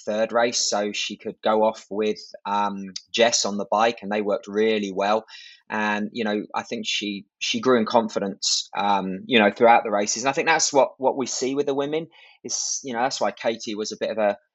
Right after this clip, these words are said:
she was an anomaly. She lost seventeen seconds in that first swim. That's insane. That's, you know, y-, and yet that didn't faze her, because the next two races she was right up there. So, um, you know, I, I,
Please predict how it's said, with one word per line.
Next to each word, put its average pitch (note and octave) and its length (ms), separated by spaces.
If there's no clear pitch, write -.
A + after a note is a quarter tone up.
she - 140
was A#2 80
an G#2+ 120
anomaly. A#2+ 540
She - 160
lost - 300
seventeen E3 400
seconds C#3+ 460
in A#2+ 100
that A#2+ 160
first - 420
swim. C3+ 280
That's - 180
insane. F3 680
That's, B2+ 180
you D#3 140
know, C#3+ 140
y-, C3 240
and C3+ 320
yet C#3 260
that C#3 140
didn't C#3+ 220
faze C#3 320
her, D#3+ 100
because C3+ 240
the A#2+ 80
next B2+ 280
two C#3 140
races C3+ 440
she - 120
was A2+ 140
right B2 320
up C3 200
there. C#3 220
So, A2+ 640
um, G#2+ 400
you A#2+ 140
know, G#2 160
I, A2+ 220
I, A2 100